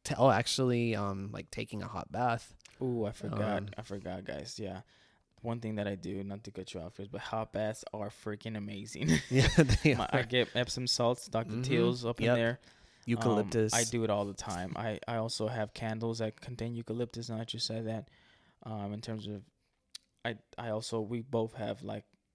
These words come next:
Speaker 2: Hypervolt, things like that. I don't know about you, Chris, but sometimes when I just sit down and really, you know, get in there with the gun,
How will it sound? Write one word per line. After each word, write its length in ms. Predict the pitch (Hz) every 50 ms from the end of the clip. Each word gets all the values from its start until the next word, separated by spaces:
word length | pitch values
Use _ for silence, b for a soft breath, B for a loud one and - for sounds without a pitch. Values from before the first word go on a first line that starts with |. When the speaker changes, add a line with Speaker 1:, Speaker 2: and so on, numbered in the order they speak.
| _ _ _ - -
Speaker 2:
Hypervolt, 420 | - 113 - 110 101 107 107 107 -
things 200 | - 110 110 104
like 140 | 104 104 104
that. 160 | 104 104 98
I 40 | 107
don't 100 | 110 110
know 60 | 107
about 280 | 101 104 104 101 - -
you, 40 | 113
Chris, 180 | - - 110 107
but 120 | 107 107
sometimes 400 | - 147 151 156 - 156 156 143 135
when 80 | 135
I 80 | 131 135
just 220 | 131 123 123 -
sit 160 | - 117 110
down 220 | - 117 120 117 113
and 180 | 107 107 104
really, 220 | 110 110 113 117 117
you 160 | 110 113 117
know, 140 | 113 117 113 104 - - -
get 200 | 120 117 113 117
in 140 | 120 120 117
there 140 | 117 113
with 140 | 113 117 -
the 60 | 120
gun, 300 | 113 123 117 117 120 131